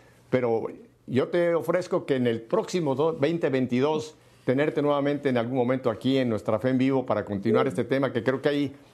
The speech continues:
Speaker 1: le sacamos un poco a la luz, pero hay mucho más que podemos hablar y es un tema importantísimo para hablar hoy día en la iglesia, que mucha gente vive en angustia, vive en, en,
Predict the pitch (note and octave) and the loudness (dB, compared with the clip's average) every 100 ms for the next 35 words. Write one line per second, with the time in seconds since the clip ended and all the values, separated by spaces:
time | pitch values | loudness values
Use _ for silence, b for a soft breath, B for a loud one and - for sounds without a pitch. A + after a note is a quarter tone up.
0 | B A#2+ A#2 A#2 A#2 E3+ F3 F3 F3 A3 | B -2 -2 0 0 0 0 -2 0 -2
1 | G#3+ F3+ D#3+ A3 F3+ D3 D3+ D#3+ - C3+ | 0 0 0 0 -2 0 0 0 0 0
2 | D3+ D3 - A#2+ C3 C3 - A#2 B2 C#3+ | 0 -2 -2 0 0 0 0 0 2 0
3 | D3 - B B C3 D#3+ F3+ F3 F#3+ F3+ | -2 -10 B B -2 0 -2 0 0 0
4 | F#3+ D3 C3+ C3 C3 C#3 C3+ B3+ - D3+ | 0 -2 0 -2 0 -2 0 -2 -2 -2
5 | G#2+ A#2 A2 A#2 A#2+ A#2 A2+ A#2 A2 G2+ | 0 0 2 2 2 0 0 0 0 0
6 | G2+ - F#2+ E2 b b b - A#2 C3+ | -2 -2 -6 -6 b b b -2 -2 0
7 | D3 D3+ D3+ C#3 D3 D3+ C3+ B2+ D3+ F3+ | 0 0 0 0 0 0 0 0 -2 -2
8 | - E3 D#3+ C3 C3 B2+ A#2 G#2+ A#2 B2 | -2 -2 0 0 0 0 -2 -2 -2 -2
9 | G#2 G#2+ | -4 -4